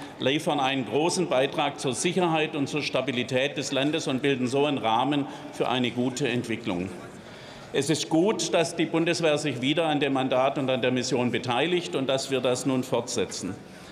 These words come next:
euphor Althea ist Nachfolgeoperation von eifor und sfor und kann darum bei Bedarf auch auf die Fähigkeiten der nato zugreifen. Und wir sehen hier ein gutes Beispiel, wie sich nato und E U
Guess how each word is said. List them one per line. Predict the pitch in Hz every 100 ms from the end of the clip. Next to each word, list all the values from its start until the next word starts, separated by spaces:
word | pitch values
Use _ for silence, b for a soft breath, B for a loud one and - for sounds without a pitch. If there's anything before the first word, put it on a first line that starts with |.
| B B B B B - - -
euphor | 143 180 147
Althea | 151 151 165 180 185 196
ist | 151 - - - - -
Nachfolgeoperation | 131 127 143 170 - 180 175 165 170 165 165 170 156
von | 160 143
eifor | 127 156 170 151
und | 131 120 127
sfor | - 170 165 170 B B
und | 151 139
kann | 151 135
darum | 139 151 175
bei | 170 139 135
Bedarf | 123 139 127 131 165 -
auch | - 135 160 160
auf | 151 -
die | 147
Fähigkeiten | 151 143 147 - 139 139
der | 127
nato | 123 123 143 135
zugreifen. | 113 160 160 165 165 160 147
Und | 139
wir | 135
sehen | 151 143 143
hier | 143
ein | 131
gutes | 147 170 170 151 -
Beispiel, | 139 131 - - 151 143 B B
wie | 147
sich | 147 120
nato | 127 131 147 160 151 147 - -
und | 139 135
E | 135 135
U | 131 139 147